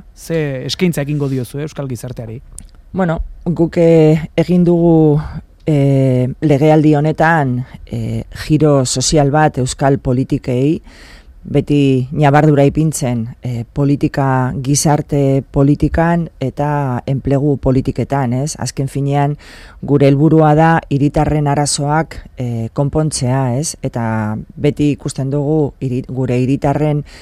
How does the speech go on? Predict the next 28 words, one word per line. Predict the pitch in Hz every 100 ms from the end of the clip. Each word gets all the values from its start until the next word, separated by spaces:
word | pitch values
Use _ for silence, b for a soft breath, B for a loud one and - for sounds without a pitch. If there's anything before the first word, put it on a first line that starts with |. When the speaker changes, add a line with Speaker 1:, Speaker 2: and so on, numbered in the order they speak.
| B B
Speaker 2:
kezka | 165 - 156
nagusiena | 147 143 151 - 143 156 151
da | 160 160
enplegu | 127 127 139 139
falta, | 135 151 156 160 156 156 -
aukera | 131 131 156 135
falta, | 131 151 147 - 151 143 B B
hortan | B 175 170 139
ipini | 127 135 135 135
dugu | 131 135 131 127 -
guk | 139 143 - -
gure | 147 131 123 120 120 -
lan | 143 147
guztia | 143 143 - 151 151
eta | 139 117 113
gure | 113 113 113 113 113
ñabardura | 117 123 143 143 139
guztiak | 127 - 143 135 131
legealdi | 123 135 131 135
honetan, | 127 143 151 156 156 B B B B
eta | - 143 175 165
baita | - 139 143 151
ere, | 147 160 - B B
esan | 123 131 135
behar | 135 120
da, | 139 - B B B B
legealdi | 139 135 156 156 151 156 160
honetan, | 151 175 - 113 117